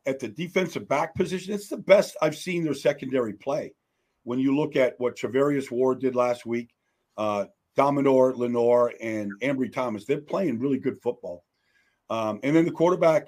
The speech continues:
is, d-, despite what Nick thinks, like, he's a real M V P candidate.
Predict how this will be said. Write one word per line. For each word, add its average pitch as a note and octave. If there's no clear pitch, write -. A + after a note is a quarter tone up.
is, C3
d-, A#2+
despite C3
what C#3
Nick A2+
thinks, C3+
like, B2
he's E3+
a D#3+
real C#3+
M C3+
V B2+
P A#2
candidate. G2